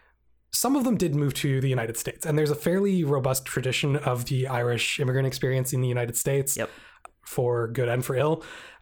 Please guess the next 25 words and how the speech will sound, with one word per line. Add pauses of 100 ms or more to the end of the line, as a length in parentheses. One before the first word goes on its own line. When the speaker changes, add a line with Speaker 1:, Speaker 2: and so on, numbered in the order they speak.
(120)
Speaker 1:
But
eventually
they
kinda
went,
"Okay,
no
more
Irish,
please. (260)
We've
got
a
lot
of
you
guys
right
now."
Speaker 2:
Yeah. (240)
Speaker 1:
But
places
like
Canada
and